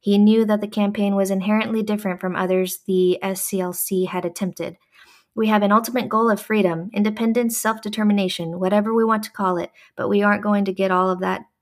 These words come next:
now. We aren't going to get all of that next year," he commit, he commented at a staff meeting on the seventeenth of January, nineteen sixty-eight. "Let's find something that is so possible, so achievable, so pure,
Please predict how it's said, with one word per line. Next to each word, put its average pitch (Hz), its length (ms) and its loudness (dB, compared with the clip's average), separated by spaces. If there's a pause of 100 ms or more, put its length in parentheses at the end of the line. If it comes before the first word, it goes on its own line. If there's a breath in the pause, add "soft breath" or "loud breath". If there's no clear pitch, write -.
(140)
now. 185 500 -2
We 196 240 0
aren't 196 280 0
going 196 260 0
to 190 100 -10
get 196 200 0
all 190 160 2
of 190 100 -2
that 196 220 0
next 202 320 -4
year," 175 280 0 (440 loud breath)
he 208 120 -4
commit, 214 400 2
he - 280 -8 (160)
commented 247 500 0
at 196 140 -2
a 185 80 0
staff 220 340 -2
meeting 233 300 2
on 185 340 -2
the 208 100 -6
seventeenth 202 540 -2
of 175 80 -2
January, 185 420 0
nineteen 170 300 -8
sixty-eight. 175 480 -8 (320 loud breath)
"Let's 214 160 -2
find 233 300 0
something 233 420 0
that 202 140 2
is 208 100 0
so 226 220 0
possible, 196 560 0
so 220 220 -2
achievable, 208 600 -2
so 226 240 -4
pure, 233 560 -4